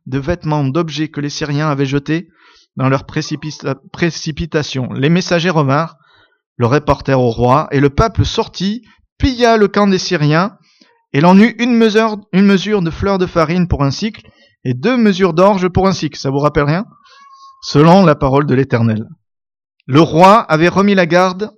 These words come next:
de la porte à l'officier sur la main duquel il s'appuyait. Mais cet officier fut écrasé à la porte par le peuple, et il mourut selon la parole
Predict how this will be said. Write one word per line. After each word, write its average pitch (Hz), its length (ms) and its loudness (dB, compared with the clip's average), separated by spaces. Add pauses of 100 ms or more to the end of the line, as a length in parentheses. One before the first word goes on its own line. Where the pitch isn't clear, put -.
(260)
de 131 140 -2
la 143 140 2
porte - 500 -4
à 131 60 -2
l'officier 185 540 -4
sur 180 160 -4
la 151 100 0
main 160 220 0
duquel 165 320 -4
il 170 100 -2
s'appuyait. 135 600 -2 (800)
Mais 170 260 4
cet 175 300 -2
officier 190 800 0 (460)
fut 214 420 0 (160)
écrasé 170 520 2
à 170 60 2
la 143 120 0
porte 175 380 0 (220)
par 143 160 2
le 131 100 2
peuple, - 380 0 (460)
et 135 200 -6
il 165 160 0
mourut 160 360 2
selon 160 340 -2
la 151 140 -2
parole 143 480 -2